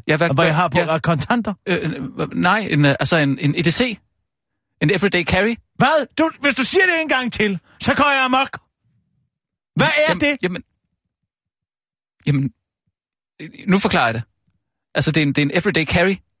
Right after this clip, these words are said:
Speaker 2: Ja, det har du sagt. Og hvad er så det?
Speaker 1: Jamen, altså, alt det, man, altså, en E D C, jo, altså, alt det, man har på sig. Hver dag.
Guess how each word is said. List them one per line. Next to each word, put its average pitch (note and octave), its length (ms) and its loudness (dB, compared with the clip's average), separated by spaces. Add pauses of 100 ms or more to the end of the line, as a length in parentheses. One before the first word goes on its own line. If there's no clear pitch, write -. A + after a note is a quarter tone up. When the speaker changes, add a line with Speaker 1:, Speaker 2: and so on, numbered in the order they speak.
(140)
Speaker 2:
Ja, F3 60 2
det B3+ 140 2
har D#3+ 160 0
du F3+ 80 -4
sagt. - 400 -4 (400)
Og F3+ 100 2
hvad G#3 200 4
er G#3 80 2
så - 160 0
det? G#3 180 -2 (520)
Speaker 1:
Jamen, C#3+ 280 0 (320)
altså, C#3 240 0 (140)
alt - 260 -4
det, F#3 100 4
man, F3 240 0
altså, D#3+ 160 0
en C#3 80 0
E D3 40 -2
D D#3+ 40 -2
C, A#3 320 0
jo, F#3 140 2
altså, E3 220 -2
alt G#3 180 0
det, G#3 80 0
man F#3 100 2
har G#3+ 140 0
på G#3+ 180 0
sig. G#3 140 -2 (1120)
Hver G3 160 0
dag. E3+ 260 0